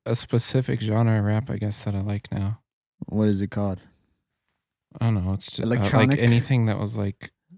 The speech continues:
Speaker 1: in, when it comes to, like, mainstream artists,
Speaker 2: Yeah.
Speaker 1: I think it's, like, as shitty as it sounds, it's just, like, anyone that sounds like Playboi Carti, I guess.
Speaker 2: Mm,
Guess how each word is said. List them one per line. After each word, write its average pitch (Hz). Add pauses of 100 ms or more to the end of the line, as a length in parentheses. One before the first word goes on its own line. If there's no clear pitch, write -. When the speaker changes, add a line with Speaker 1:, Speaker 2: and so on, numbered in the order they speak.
Speaker 1:
in, 123
when 127
it 131
comes 131
to, 135
like, 110 (360)
mainstream 123
artists, 170
Speaker 2:
Yeah. 104 (440)
Speaker 1:
I -
think 110
it's, -
like, 101 (1000)
as 104
shitty 107
as 104
it -
sounds, 101
it's -
just, -
like, 95
anyone 101
that 98
sounds 104
like 101
Playboi 98
Carti, 95
I 98
guess. 98
Speaker 2:
Mm, 127